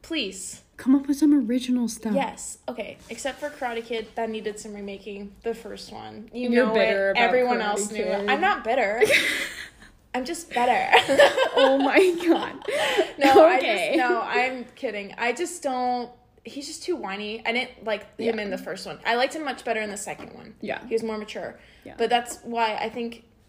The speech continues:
Speaker 1: like, sure, Karate Kid, uh, what's his name?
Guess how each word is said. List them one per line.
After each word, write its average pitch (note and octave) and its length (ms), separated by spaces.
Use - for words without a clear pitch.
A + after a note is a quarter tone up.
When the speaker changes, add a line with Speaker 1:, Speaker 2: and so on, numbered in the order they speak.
Speaker 1:
like, C4 320
sure, F#4 300
Karate B3+ 380
Kid, B3+ 280
uh, G#3 540
what's A3+ 200
his A3+ 100
name? F3+ 320